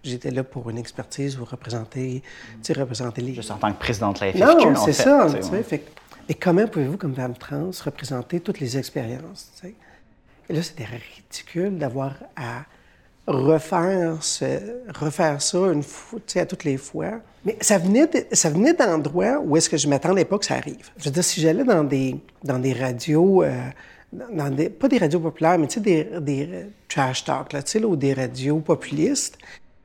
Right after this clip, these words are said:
Speaker 1: là, tu t'attends que ça arrive. Mais de, par exemple, d'aller à Radio-Canada puis d'avoir à faire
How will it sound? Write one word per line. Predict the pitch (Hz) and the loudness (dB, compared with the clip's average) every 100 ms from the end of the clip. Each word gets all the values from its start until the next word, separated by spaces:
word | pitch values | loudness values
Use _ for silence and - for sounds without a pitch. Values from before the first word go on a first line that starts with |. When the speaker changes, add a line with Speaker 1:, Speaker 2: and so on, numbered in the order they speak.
| _ | _
Speaker 1:
là, | 190 277 | 4 4
tu | 285 | 4
t'attends | 185 143 156 | 2 2 2
que | 151 | 2
ça | 139 | 0
arrive. | 120 135 - - - - | 0 -8 -16 -20 -8 -2
Mais | 147 - - - _ _ | 0 -2 -10 -20 _ _
de, | 143 127 143 - - _ _ _ - | -4 2 2 0 -8 _ _ _ -2
par | 156 | 0
exemple, | 143 135 139 190 233 | 0 -2 2 4 4
d'aller | 156 143 151 185 - - - | 4 4 4 2 0 -10 -12
à | - | -8
Radio-Canada | 143 147 139 185 160 135 131 220 | -4 -2 0 2 2 0 0 -2
puis | 247 | 0
d'avoir | 185 175 185 | 0 0 -2
à | 185 | -4
faire | 196 196 202 | -4 -4 -4